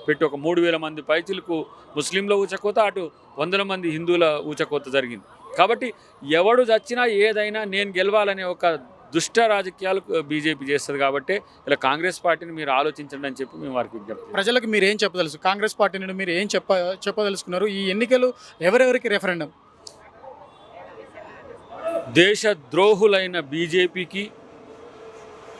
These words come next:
Speaker 1: దేశానికి స్వాతంత్రం తెచ్చిన కాంగ్రెస్కు, ఇంకా చెప్పాలంటే ఆధిపత్యానికి సమానత్వానికి మధ్యన జరుగుతున్న ఎన్నిక. ఆధిపత్యం బీజేపీ,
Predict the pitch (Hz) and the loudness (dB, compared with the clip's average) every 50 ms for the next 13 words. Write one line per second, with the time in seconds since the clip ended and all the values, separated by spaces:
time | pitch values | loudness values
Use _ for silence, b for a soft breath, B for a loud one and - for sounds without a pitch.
0 | - - - - - - - - - - - 147 175 196 214 - 226 220 220 214 | -20 -20 -18 -18 -18 -18 -16 -14 -14 -2 2 2 4 4 2 2 0 0 0 0
1 | 196 190 - - 175 175 175 180 190 190 170 180 185 180 175 170 165 - - 165 | -6 -10 -6 -2 0 0 0 -2 -8 -12 -8 -8 -8 -6 -4 -6 -6 -6 -2 -2
2 | 170 160 - 147 151 160 170 180 175 175 170 160 - - - 185 196 220 - - | -2 -2 0 2 2 2 2 2 0 -2 -2 -2 -4 -10 -10 -12 -12 -12 -14 -20
3 | - - - - _ - - - 147 180 170 214 226 226 214 190 202 - _ 190 | -20 -20 -20 -20 _ -20 -10 -6 -6 -2 4 4 4 4 4 0 -2 0 _ 2
4 | 180 170 165 160 147 - 127 113 113 - _ _ - - - _ - - - - | 2 2 2 -2 -2 -2 -4 -4 -4 -8 _ _ -20 -20 -20 _ -20 -20 -20 -20
5 | - - 131 143 170 190 196 226 190 214 208 185 - - 196 196 185 185 185 180 | -2 4 8 8 8 8 6 2 0 0 -2 -2 0 0 2 2 2 2 0 -4
6 | 165 - 202 220 220 - - - - - - _ - _ - - - - 160 160 | -8 -8 -8 -8 -8 -10 -14 -20 -20 -20 -20 _ -20 _ -12 -10 -2 0 0 2
7 | 165 175 175 165 160 139 - - 143 131 131 131 - - 113 - _ _ _ _ | 2 0 -2 -2 -4 -6 -4 -4 -4 -2 -2 -4 -10 -14 -20 -20 _ _ _ _
8 | - - 120 147 156 147 147 175 170 160 143 147 143 139 131 - 147 139 135 131 | -16 -4 -2 -2 -2 0 -2 -6 -6 -4 -4 -6 -6 -8 -10 -10 -10 -6 -6 -6
9 | 127 127 120 - - 110 - _ _ - - - - - - 123 135 170 180 185 | -6 -6 -8 -10 -12 -14 -14 _ _ -20 -20 -18 -16 0 4 6 6 6 6 2
10 | 170 196 190 - _ 185 185 175 160 143 156 170 160 160 180 180 170 - 202 220 | -2 -4 -4 -4 _ -6 -6 -4 -4 -4 -4 -2 0 2 0 0 0 -4 -10 -12
11 | 233 - | -12 -14